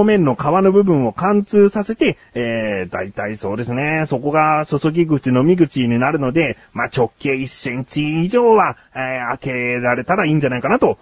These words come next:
思いますね。うん。で、まあ、そこに穴を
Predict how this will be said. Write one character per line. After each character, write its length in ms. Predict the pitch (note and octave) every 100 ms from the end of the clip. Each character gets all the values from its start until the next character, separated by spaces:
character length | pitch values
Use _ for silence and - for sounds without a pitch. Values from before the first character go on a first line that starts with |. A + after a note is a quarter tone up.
| _
思 120 | C3 C3
い 20 |
ま 100 | B2
す 100 | -
ね。 280 | C3+ G#3+ G3 _ -
う 80 | B2+
ん。 180 | G2+ D#2+ - -
で、 340 | D#3 D#3+ D#3 F3+
ま 120 | B3
あ、 60 | - _
そ 160 | A3
こ 140 | B3+ C#4+
に 160 | B3+
穴 300 | - F#3+ C#4
を 100 | -